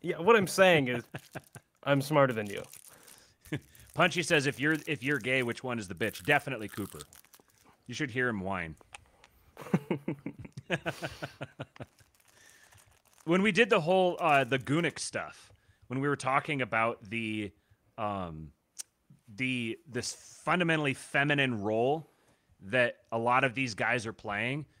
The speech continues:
Speaker 2: where they have lots and lots to say. They're, they're very critical. They have lots of critiques, but they don't really provide anything to replace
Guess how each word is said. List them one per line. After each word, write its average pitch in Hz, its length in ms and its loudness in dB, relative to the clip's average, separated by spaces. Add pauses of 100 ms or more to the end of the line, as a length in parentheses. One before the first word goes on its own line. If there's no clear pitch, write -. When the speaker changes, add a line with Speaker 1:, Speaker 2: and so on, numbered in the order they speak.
(140)
Speaker 2:
where 135 140 0
they 139 80 2
have 143 180 4
lots 131 400 4
and 143 100 -2
lots 139 280 2
to 131 100 -10
say. 139 540 -2
They're, 127 160 0
they're 117 180 -6
very 117 240 -4
critical. 151 480 -2
They 139 120 0
have 110 120 -2
lots 123 240 -2
of 120 100 -12
critiques, - 760 -8 (840)
but 156 300 2
they 147 160 -2
don't 156 280 0
really 156 300 0
provide 135 880 0 (120)
anything 139 520 -2
to 135 120 -10
replace 120 960 -6